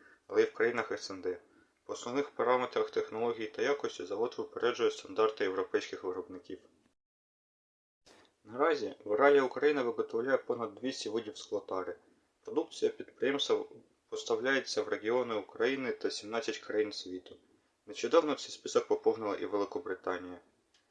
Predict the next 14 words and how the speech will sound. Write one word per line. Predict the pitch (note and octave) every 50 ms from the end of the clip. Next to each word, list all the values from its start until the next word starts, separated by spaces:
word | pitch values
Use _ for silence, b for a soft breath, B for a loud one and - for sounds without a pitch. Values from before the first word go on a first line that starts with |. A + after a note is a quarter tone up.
| _ _ _
Підприємство | - - - - - D#3 E3+ E3+ D#3+ - - C3+
використовує | C3 B2 - - C#3 A#2 - - - C#3 C3+ C3 B2+ A#2 G#2+
склові | - - - A2 G#2 G#2+ G#2+ B2+ C3+
для | C3+ G#2+ G#2+
виробництва | G2+ G#2 G2+ G2+ F#2+ - - B2+ - - - G2+
нової | G2 G2+ F#2 G#2+ A#2 A#2 A2
скляної | - - - - G2 G2 F#2+ F#2
тари, | - - B2 B2+ C3 A#2 A#2 G#2+ F2
заощаджуючи | F2 G2+ F#2+ F#2 - - B2+ B2 A2+ A2+ A2 - - G#2
сировину | - - - F#2 F#2+ F#2 F#2 G2 G2 A#2+ B2 A#2
та | - - F#2
зменшуючи | - - A2 A2+ A#2+ A2+ - - - - -
споживання | - - - F#2 F#2+ F#2+ G#2 G#2+ G#2+ G#2 G2 - -
енергії. | F2+ F#2 F#2 F2+ F2 E2+ - F2 F2 F2